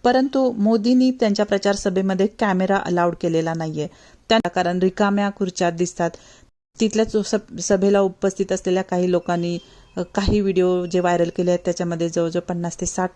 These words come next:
टक्के खुर्च्या रिकाम्या पडलेल्या आहेत. हा एक निगेटिव्ह फॅक्टर आहे महायुतीचा. दुसरा, दुसरी गोष्ट की मोदी असं म्हणतायत की महाआघाडीचं सरकार आलं तर आपको भीक मागणी पडेगी, आप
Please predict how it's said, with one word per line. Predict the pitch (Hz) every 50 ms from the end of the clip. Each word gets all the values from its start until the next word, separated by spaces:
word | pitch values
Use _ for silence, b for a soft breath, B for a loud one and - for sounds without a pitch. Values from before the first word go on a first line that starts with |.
| -
टक्के | 180 170 - _ - 170 160 -
खुर्च्या | - 170 170 165 - 175 170
रिकाम्या | 165 170 165 - - 170 165 170 170
पडलेल्या | 165 - 170 165 160 160 160 160 160
आहेत. | 170 - - - B B B B B B B B
हा | B - 220 226
एक | 233 233 226
निगेटिव्ह | 214 202 170 180 175 170 185 180 -
फॅक्टर | 202 175 - - - 165
आहे | 160 165 180 175
महायुतीचा. | 175 175 156 165 165 170 165 - - 165 165 - 196 220 254 b b b b b b b b
दुसरा, | 208 196 220 - - 247 247 247 -
दुसरी | - 190 208 226 - - 262 269
गोष्ट | 220 226 226 214 - - 208 208 -
की | - 214 233 - - _ _ _ _ _ _ _ _ B B B B -
मोदी | 226 240 247 269
असं | 285 285 285 311
म्हणतायत | 294 277 285 262 254 247 247 247 -
की | 254
महाआघाडीचं | 240 240 247 254 269 254 247 240 269 269 247 - -
सरकार | 247 - 254 233 233 - 226 220 220 220
आलं | - - 196 196 190 185 190 - - b b b b b b
तर | 240 240
आपको | - - - 220 233 - - - 294
भीक | 202 185 247 262 294 277 -
मागणी | 240 233 220 214 202 202 196 190
पडेगी, | 190 - 185 180 170 175 175 170 - 196 240 277 b b b b b b - 233 -
आप | - 202 220 220